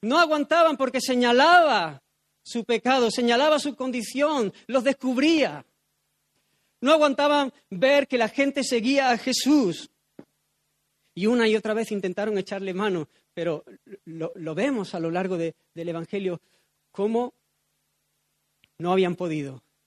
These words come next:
Cómo y el Señor pasó en medio de ellos y se fue y no pudieron echarle mano.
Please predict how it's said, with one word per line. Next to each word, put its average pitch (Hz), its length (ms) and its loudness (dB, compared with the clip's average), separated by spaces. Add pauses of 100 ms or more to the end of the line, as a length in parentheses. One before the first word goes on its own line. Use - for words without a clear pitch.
(280)
Cómo 208 260 -2
y 208 80 2
el 196 80 2
Señor 196 320 0
pasó 208 280 -2
en 190 80 0
medio 208 280 2
de 208 280 2
ellos 262 280 -2
y 220 60 -10
se 202 140 -6
fue 247 240 0
y - 20 0
no 233 100 0
pudieron 214 360 0
echarle 208 320 -4
mano. 175 400 -6